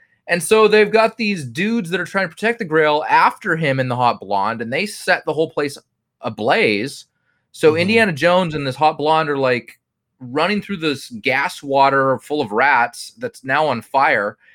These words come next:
Speaker 1: and they dive beneath the surface, and they flip over the Grail's coffin, and they're underneath the coffin,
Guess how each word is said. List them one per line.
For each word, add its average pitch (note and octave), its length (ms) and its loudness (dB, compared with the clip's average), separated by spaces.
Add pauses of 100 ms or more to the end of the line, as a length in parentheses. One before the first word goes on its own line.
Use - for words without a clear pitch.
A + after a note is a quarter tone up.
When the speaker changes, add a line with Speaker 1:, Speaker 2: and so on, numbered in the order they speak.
(180)
Speaker 1:
and C3+ 140 -2
they C3+ 120 2
dive D#3 680 2
beneath D#3 440 -2
the D#3+ 80 -8
surface, G#3 580 -4
and C#3 100 -8
they C3 100 0
flip G#3+ 340 -6
over G#3 240 4
the F3+ 80 -4
Grail's E3+ 400 2
coffin, D3+ 440 2
and C3+ 100 -4
they're B2 160 -4
underneath F3+ 320 -2
the D3 80 -8
coffin, C#3 600 -2